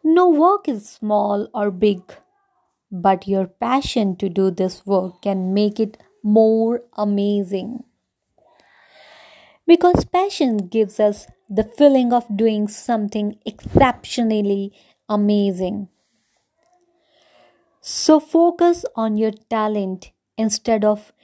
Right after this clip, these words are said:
imitating others, because your talent requires your attention and valuable time.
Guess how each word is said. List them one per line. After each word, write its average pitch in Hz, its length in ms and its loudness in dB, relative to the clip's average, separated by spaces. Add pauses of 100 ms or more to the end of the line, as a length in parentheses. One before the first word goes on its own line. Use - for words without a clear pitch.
(300)
imitating 269 720 0
others, 196 560 -6 (1200)
because 269 440 2
your 277 140 2
talent 277 600 -2
requires 202 800 -4 (380)
your 240 520 0
attention 196 800 -6 (280)
and 196 280 -2
valuable 202 760 2
time. 196 580 -12